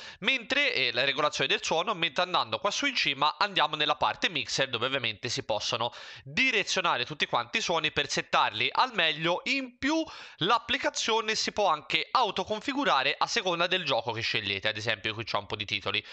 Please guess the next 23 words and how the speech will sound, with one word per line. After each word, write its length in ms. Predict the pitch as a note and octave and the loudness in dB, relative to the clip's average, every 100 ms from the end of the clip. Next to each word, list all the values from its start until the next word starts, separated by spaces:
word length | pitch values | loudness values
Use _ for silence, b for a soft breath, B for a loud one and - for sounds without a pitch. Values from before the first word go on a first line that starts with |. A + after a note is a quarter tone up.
| B B B B | B B B B
Andando 300 | F3 A3+ F3+ | 2 2 2
nella 160 | D#3+ | 0
parte 300 | C#3+ D3+ - | 2 2 0
microfono 560 | C3 - C3+ B2 A#2 A2 | -4 -2 -2 -2 -2 -2
c'è, 260 | G#2+ C3 - | -2 -2 -2
ci 80 | - | -4
sono 160 | B2 A#2+ | -6 -6
tutti 160 | G#2+ | -8
quanti 280 | A2+ A#2+ A2 | -4 -2 -2
i 20 | |
ritocchi 320 | G#2+ C3+ A#2+ | -4 -4 -4
che 100 | A2 | -2
vi 100 | A#2 | -2
faccio 260 | B2+ D3 C#4+ | 0 -2 0
vedere 280 | C4+ D#3+ E3+ | 0 2 2
e 120 | B3+ | 0
gli 80 | F3 | 0
enhancement, 680 | D3 G#2+ G#2+ - G#2+ G#2 A#2+ B B B | 0 0 -2 -4 -4 -2 -4 B B B
perché 280 | C#4 C#4 B3 | -2 2 2
io 200 | G#3+ G3 | 2 2
ora 160 | D3+ | 2
sto 160 | - C#3+ | 0 -2
streamando 720 | - A3 D#3 G#2+ G#2 B2+ - | -2 -2 0 -2 0 -2 -2